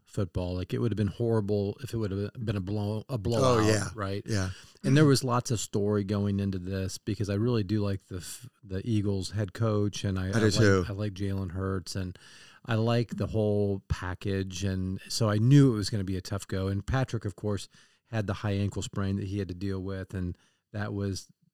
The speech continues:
Speaker 1: trauma-, you know, that was just traumatic in itself. But in the end, um,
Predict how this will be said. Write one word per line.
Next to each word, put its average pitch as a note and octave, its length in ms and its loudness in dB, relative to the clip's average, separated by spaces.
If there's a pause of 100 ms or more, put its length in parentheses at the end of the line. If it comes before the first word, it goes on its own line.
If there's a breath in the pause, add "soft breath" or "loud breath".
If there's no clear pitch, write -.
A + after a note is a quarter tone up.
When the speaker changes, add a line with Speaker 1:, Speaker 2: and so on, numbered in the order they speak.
(140)
Speaker 1:
trauma-, G2 420 -4
you G#2 140 -4
know, F#2+ 80 -2
that G#2+ 120 0
was F#2 140 -6
just G2 160 -6 (100)
traumatic F#2+ 540 -6
in F#2+ 80 -6
itself. F2+ 420 -6 (720 soft breath)
But - 280 2 (440)
in A#2+ 140 2
the A2+ 200 2
end, A2+ 440 0 (380)
um, F#2+ 640 -4